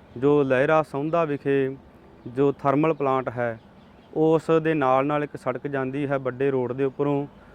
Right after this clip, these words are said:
ਢਾਈ ਕੁ ਕਿਲੋਮੀਟਰ ਦੀ ਦੂਰੀ 'ਤੇ ਪਾਵਨ ਸਥਾਨ ਸੁਸ਼ੋਭਿਤ ਹੈ, ਸੁਭਾਇਮਾਨ ਹੈ। ਸੋ ਆਪ ਜੀ ਇਸ ਸਥਾਨ 'ਤੇ ਆ ਕੇ ਦਰਸ਼ਨ ਕਰ ਸਕਦੇ ਹੋ। ਇਸ ਸਥਾਨ ਦੇ ਉੱਪਰ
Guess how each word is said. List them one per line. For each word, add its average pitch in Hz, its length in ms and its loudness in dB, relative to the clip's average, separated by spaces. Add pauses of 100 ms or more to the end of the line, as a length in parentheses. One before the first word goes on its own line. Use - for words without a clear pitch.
(400)
ਢਾਈ 147 260 4
ਕੁ 170 140 0 (920)
ਕਿਲੋਮੀਟਰ 151 480 0
ਦੀ 151 140 -4
ਦੂਰੀ 135 300 -2
'ਤੇ 143 260 0
ਪਾਵਨ 135 380 0
ਸਥਾਨ 131 300 -4
ਸੁਸ਼ੋਭਿਤ 131 480 -4
ਹੈ, 139 180 0
ਸੁਭਾਇਮਾਨ 127 540 -2
ਹੈ। 139 300 -2 (340)
ਸੋ 135 160 -2
ਆਪ 131 280 2
ਜੀ 143 200 -4
ਇਸ 139 140 -6
ਸਥਾਨ 127 460 -4
'ਤੇ 135 180 -2
ਆ 127 120 0
ਕੇ 127 320 -6 (380)
ਦਰਸ਼ਨ 127 360 -2
ਕਰ 139 180 -4
ਸਕਦੇ 147 380 -4
ਹੋ। 151 120 -2
ਇਸ 139 140 -10
ਸਥਾਨ 131 380 -4
ਦੇ 139 80 -2
ਉੱਪਰ 143 440 2